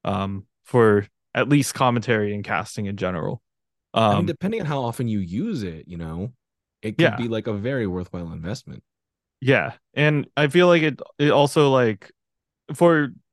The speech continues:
Speaker 1: for videos and stuff, uh, as well, it's less tedious than having Post-its everywhere, which,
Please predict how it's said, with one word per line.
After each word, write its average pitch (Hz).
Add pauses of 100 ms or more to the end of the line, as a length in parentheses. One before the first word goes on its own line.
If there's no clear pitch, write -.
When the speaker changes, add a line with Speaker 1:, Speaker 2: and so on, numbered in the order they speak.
(100)
Speaker 1:
for 139
videos 135
and 113
stuff, -
uh, 104 (440)
as 113
well, 113
it's - (160)
less 151 (840)
tedious 147
than 123
having 127
Post-its 120
everywhere, 107
which, 101